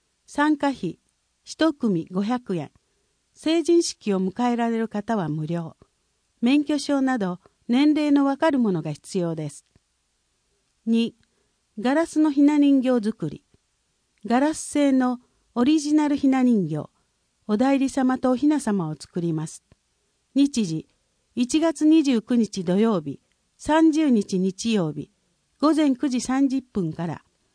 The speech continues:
十時五十分から、午後一時三十分から、二時五十分から、各七十分間。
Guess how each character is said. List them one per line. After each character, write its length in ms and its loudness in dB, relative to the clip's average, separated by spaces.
十 240 2
時 160 -2
五 120 0
十 120 -2
分 320 -8
か 160 -10
ら、 160 -12
午 160 2
後 140 2
一 200 -4
時 100 -2
三 300 -2
十 140 -4
分 300 -6
か 140 -10
ら、 140 -14
二 140 4
時 120 -2
五 160 0
十 140 -2
分 320 -8
か 140 -10
ら、 180 -14
各 440 -6
七 280 2
十 120 -2
分 300 -4
間。 240 -14